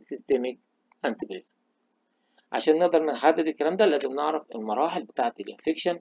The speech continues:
هل هو في الكونتامينيشن ولا colonization، local infection، spreading infection ولا systemic infection.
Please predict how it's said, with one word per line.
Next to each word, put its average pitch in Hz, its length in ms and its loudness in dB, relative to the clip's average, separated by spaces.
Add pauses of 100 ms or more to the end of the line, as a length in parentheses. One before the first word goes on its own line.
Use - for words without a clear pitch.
(120)
هل 131 140 0
هو 127 160 2
في - 100 -12
الكونتامينيشن - 720 -8
ولا - 180 -20 (100)
colonization، 139 640 2 (260)
local 147 240 6
infection، 139 360 -6
spreading 127 540 -4
infection - 340 -12 (440)
ولا 127 220 2
systemic - 500 -6
infection. 165 420 -2